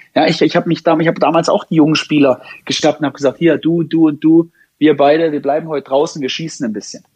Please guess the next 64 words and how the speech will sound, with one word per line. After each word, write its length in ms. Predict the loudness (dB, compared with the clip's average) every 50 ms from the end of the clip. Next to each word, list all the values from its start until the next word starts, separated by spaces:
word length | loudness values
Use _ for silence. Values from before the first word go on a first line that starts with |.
| -4
Da 160 | -4 -2 0 0
war 160 | 0 0 2
gar 100 | 0 0
keine 300 | 0 0 0 0 0 -2
Frage, 420 | -2 -2 0 2 4 4 4 4
ob 180 | 2 2 0 0
ja 140 | 0 2 2
oder 140 | 2 2 2
nein, 300 | 0 0 -2 -2 -2 -2
sondern 340 | -4 -4 -4 -4 -6 -8 -10 -12
es 80 | -6 -2
war 120 | 0 0
einfach 220 | 0 0 -2 -6 -8
so. 200 | -10 -10 -12 -10 -6
Ja, 160 | -2 0 2
und 180 | 2 2 2 2
dann, 240 | 2 2 2 0 0
äh, 200 | -2 -2 -2 -2
dann 180 | -2 -2 -2
hat 100 | -4 -4
man 140 | -2 -2 -2
das 120 | -2 -2 -2
gemacht 360 | -2 -2 -2 -2 -2 -2 -2
und, 120 | 0 2 2
äh, 180 | 2 2 0 0
der, 240 | 0 0 0 0
er 220 | 0 0 2 2 2
hatte 180 | 0 0 0
was 120 | 0 0 -2
davon, 260 | -2 -2 -2 -2 -4
ich 100 | -4 -4
hatte 160 | -4 -2 0 0
was 140 | 0 0
davon. 380 | -2 -4 -2 0 0 0 2 2
Er 160 | 0 0 2
hat 160 | 0 -2 -4
sich 140 | -8 -14 -6
vielleicht 340 | -2 0 0 0 0 -4 -12
ein 240 | -14 -14 -16 -20 -6
kleines 280 | -2 0 0 0 0 -2
bisschen 260 | -6 -10 -10 -6 -2
noch, 220 | 0 0 0 -2 -6 _ -20 -20 -20 -20 _ _ _ -10 -8
ähm, 240 | -6 -6 -4 -4 -4
ein 260 | -4 -4 -4 -2 0
bisschen 200 | 0 0 0 0
Training 300 | 2 2 2 4 4 4
abgeholt 480 | 2 0 2 2 4 4 4 4 4 2
und 80 | 2
ich 120 | 0 -2 -2
hatte 140 | -2 0 0
mein 200 | 2 2 2 0
Zeug. 260 | 0 -2 -6 -6 -4 0
So, 120 | 2 2 2
und 180 | 2 2 0 -2 -6 -18 -18 -18 -18 -16 -12
so 200 | -4 0 2 4
muss 180 | 4 4 4 4
man 100 | 4 4
sich 120 | 4 2 2
das 160 | -2 -4 -4
vorstellen. 540 | 0 0 0 0 0 0 -2 -4 -4 -4 -8 _ -12
Und 120 | -8 -6 -4
da 60 | -2
gibt's 300 | -2 -2 -4 -2 0 0
nicht 260 | 0 0 0 -4